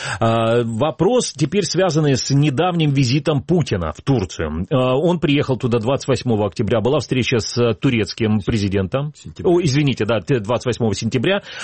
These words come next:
Speaker 1: а, была встреча с турецким, а, президентом, и всё это произошло после, а, референдума в, в иракском Курдистане, где люди проголосовали за создание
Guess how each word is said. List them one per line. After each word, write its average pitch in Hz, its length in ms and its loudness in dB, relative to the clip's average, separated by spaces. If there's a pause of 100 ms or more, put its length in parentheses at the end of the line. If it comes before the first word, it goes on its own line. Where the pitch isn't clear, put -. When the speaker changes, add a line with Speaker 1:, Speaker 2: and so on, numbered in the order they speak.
(160)
Speaker 1:
а, 117 240 0
была 156 220 2
встреча 147 420 0
с - 100 -4
турецким, 117 600 0
а, 110 180 2
президентом, 160 760 0 (300)
и 196 180 4
всё 247 320 2
это 220 160 0
произошло 170 640 2
после, 202 800 0
а, 123 220 0
референдума 131 1040 0
в, 117 640 2
в 101 140 -2
иракском 147 460 -2
Курдистане, 123 800 0
где 104 260 0
люди 170 340 0
проголосовали 131 800 0
за 120 200 2
создание 131 600 0